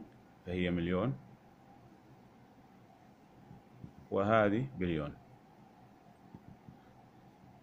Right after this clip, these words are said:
طيب، إذن لقراءة العدد بنبدأ من اليسار.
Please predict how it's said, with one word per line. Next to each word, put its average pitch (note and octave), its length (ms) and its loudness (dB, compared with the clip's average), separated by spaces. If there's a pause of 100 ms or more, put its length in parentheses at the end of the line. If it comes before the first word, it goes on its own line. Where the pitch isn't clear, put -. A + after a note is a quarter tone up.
(1600)
طيب، F2+ 200 2 (1500)
إذن G2+ 360 2
لقراءة - 460 2
العدد B2+ 380 4
بنبدأ A2+ 400 2 (760)
من A2+ 380 4 (180)
اليسار. E2+ 480 -6